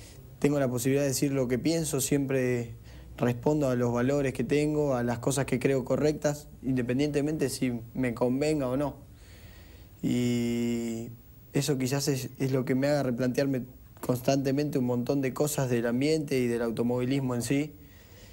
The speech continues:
eh, que digo, que parezco un extraterrestre, no soy de acá, a veces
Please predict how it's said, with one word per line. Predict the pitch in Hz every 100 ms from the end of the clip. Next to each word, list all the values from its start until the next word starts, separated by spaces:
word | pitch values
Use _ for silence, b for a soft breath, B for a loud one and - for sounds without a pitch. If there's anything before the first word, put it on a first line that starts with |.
| B B -
eh, | - 120 120 117
que | 123
digo, | 131 135 127 120 117 - - - - - - -
que | - - -
parezco | 123 135 135
un |
extraterrestre, | 127 123 113 139 165 160 127
no | 127
soy | 143
de | 127
acá, | 127 160 139
a | 127
veces | 127 127 120 -